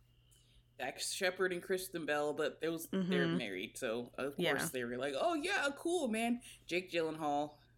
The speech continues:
Speaker 1: sad. Coco Austin, I don't know who, oh, Ice-T's wife, okay, girl. Uh, Brad Pitt, wow. Charlize Theron, okay. Uh, ugh.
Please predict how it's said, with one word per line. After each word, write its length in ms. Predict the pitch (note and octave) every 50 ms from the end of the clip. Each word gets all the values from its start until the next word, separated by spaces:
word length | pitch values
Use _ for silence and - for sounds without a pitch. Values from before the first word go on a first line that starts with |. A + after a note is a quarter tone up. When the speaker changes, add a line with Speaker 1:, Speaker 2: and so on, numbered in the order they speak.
| - - -
Speaker 1:
sad. 440 | - - B2+ B2+ A#2 - - - - - - - - - - - - - -
Coco 340 | - - B3+ C4+ E4 D4+ B3+
Austin, 420 | - D#3+ F3+ F#3 F3+ - - C#3 C#3
I 40 |
don't 180 | D3+ D3 A#2+ B2
know 120 | - E3+ D#3+ -
who, 120 | D#3 C#3 - - -
oh, 260 | D3 C#3+ A2+ - - - - - - - - - - - -
Ice-T's 360 | D3 D3 - - - C3+ B2 B2
wife, 180 | A#2 G2 - - - -
okay, 400 | C3+ - - B2+ A2+ - F#3 - - - - - - - _ _ _ -
girl. 280 | - A2+ A#2 A#2+ - - - - - - - - - _ - - - - - -
Uh, 420 | D#3 D3+ C#3+ C#3+ C3+ B2 B2 B2+ - - - -
Brad 300 | - D3+ F3 G#3+ A#3+ A#3+ -
Pitt, 320 | - E3+ D#3 D#3+ - -
wow. 380 | - C#3 B2+ A#2+ C3 D3 E3 - - - - - - - _ - _ - -
Charlize 400 | - D#3 C#3+ D3+ D#3+ E3+ - -
Theron, 500 | - C#3+ C#3 C3+ C3+ C3+ C3 C3 C#3+ C#3+ - - - - - - _ _ - _ - - - - - - - -
okay. 500 | B2+ B2 A#2+ - - A#2+ A#2 A#2+ B2+ - - - - - _ _ -
Uh, 180 | G2+ G2+ D#2+ D#2 - - -
ugh. 140 | - F3+ F3